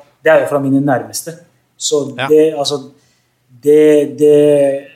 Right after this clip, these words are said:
Speaker 1: det kan hende at, jeg vet ikke med Torstein, men kanskje han kjente på presset fra f-, folk rundt klubben, og så videre, og så videre. Det, det,
Speaker 2: Mm.
Speaker 1: da hadde jeg,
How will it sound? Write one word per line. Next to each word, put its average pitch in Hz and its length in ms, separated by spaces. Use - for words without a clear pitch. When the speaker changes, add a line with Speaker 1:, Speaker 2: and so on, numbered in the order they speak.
Speaker 1:
det 151 100
kan 156 100
hende 143 180
at, 151 60
jeg 156 120
vet 147 160
ikke 147 100
med 151 120
Torstein, 143 260
men 143 100
kanskje 135 240
han 139 200
kjente 123 320
på 135 100
presset 131 300
fra 135 80
f-, - 640
folk 143 260
rundt 135 200
klubben, 131 540
og - 80
så 151 200
videre, 127 240
og 120 80
så 139 120
videre. 135 200
Det, 151 440
det, 156 180
Speaker 2:
Mm. - 60
Speaker 1:
da 156 180
hadde 151 160
jeg, 135 280